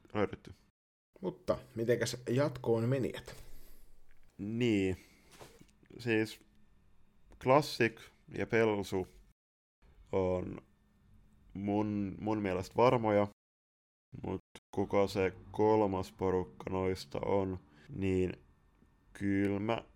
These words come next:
Speaker 1: ehkä lähtisin rankoilla ankoilla tossa. Korostan, korostan, että toi Nipakos saattaa olla kans,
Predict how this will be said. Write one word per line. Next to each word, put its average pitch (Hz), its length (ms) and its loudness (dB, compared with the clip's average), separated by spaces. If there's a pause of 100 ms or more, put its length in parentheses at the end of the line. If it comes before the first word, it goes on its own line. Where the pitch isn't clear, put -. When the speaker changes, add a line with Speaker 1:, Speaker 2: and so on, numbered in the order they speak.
(380)
Speaker 1:
ehkä 117 380 6
lähtisin 98 540 4 (960)
rankoilla 92 640 0
ankoilla 90 420 -6
tossa. - 240 -10 (1120)
Korostan, 127 580 6
korostan, 131 440 2
että 98 200 -4 (340)
toi 98 300 2 (100)
Nipakos 107 520 2
saattaa 92 360 0
olla 90 120 2
kans, - 400 -2